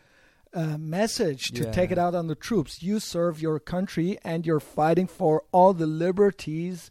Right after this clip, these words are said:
Speaker 2: Yeah.
Speaker 1: that America has brought. Well, Americans first, but also me as a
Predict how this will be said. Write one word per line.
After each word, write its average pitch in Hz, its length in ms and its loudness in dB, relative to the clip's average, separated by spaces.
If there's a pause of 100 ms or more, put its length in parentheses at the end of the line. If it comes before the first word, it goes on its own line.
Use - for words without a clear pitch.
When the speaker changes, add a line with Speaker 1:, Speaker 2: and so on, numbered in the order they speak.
Speaker 2:
Yeah. 110 380 -8
Speaker 1:
that 160 140 0
America 165 460 2
has 147 260 2
brought. 151 760 2 (600)
Well, 165 220 2 (140)
Americans 160 600 0
first, 190 460 0
but 160 120 0
also 165 480 2 (520)
me 208 240 6
as 147 200 4
a 135 240 0